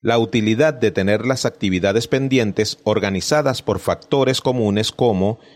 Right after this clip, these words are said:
llamadas pendientes, reuniones pendientes, documentos pendientes, correos pendientes, etcétera. Si necesitas apegarte a un calendario,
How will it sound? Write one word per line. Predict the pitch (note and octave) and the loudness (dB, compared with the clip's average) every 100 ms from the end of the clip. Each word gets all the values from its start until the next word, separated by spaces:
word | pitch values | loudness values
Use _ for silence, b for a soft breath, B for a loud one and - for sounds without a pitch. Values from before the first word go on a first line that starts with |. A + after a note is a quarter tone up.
| B | B
llamadas | F#2+ F#2+ E2 D2 E2+ - | -2 -2 0 -2 -4 -2
pendientes, | A#2+ C#3 B2 G2 G2+ G#2+ - B B | 0 2 0 0 -2 -4 -6 B B
reuniones | - G2+ G2+ F2+ F2 E2+ F2 | -4 0 2 0 0 -2 -2
pendientes, | - A#2+ C3+ A2+ F#2 F#2+ G2+ - B | -2 0 0 0 -2 -2 -4 -6 B
documentos | - G#2 - F#2 E2+ D#2 G2 G2 | -2 -2 0 -2 0 -2 -4 -2
pendientes, | A#2+ B2+ B2+ G2 F2+ A2 A2+ - b b - | -2 0 0 0 -2 -2 -2 -6 b b -2
correos | G2+ F2 F2+ F2+ F#2+ | 0 2 2 2 0
pendientes, | B2+ C3+ B2 G#2 F#2+ A2+ A#2 - | -2 0 2 0 0 -2 -4 -4
etcétera. | G#2+ - - F2+ C#2 A#1+ - _ _ _ _ _ _ | -4 -2 -2 -2 -4 -6 -10 _ _ _ _ _ _
Si | - C#3 | -2 0
necesitas | C3+ B2 B2 - E3 A#2 F#2+ | 2 0 0 0 0 0 0
apegarte | F2 F2+ F2+ A#2+ A2 F2 | -2 0 0 0 0 -2
a | D#2+ | -2
un | E2 | -2
calendario, | A#2+ B2 A2+ A#2+ A#2 F2 F#2+ | -2 0 0 0 0 0 -2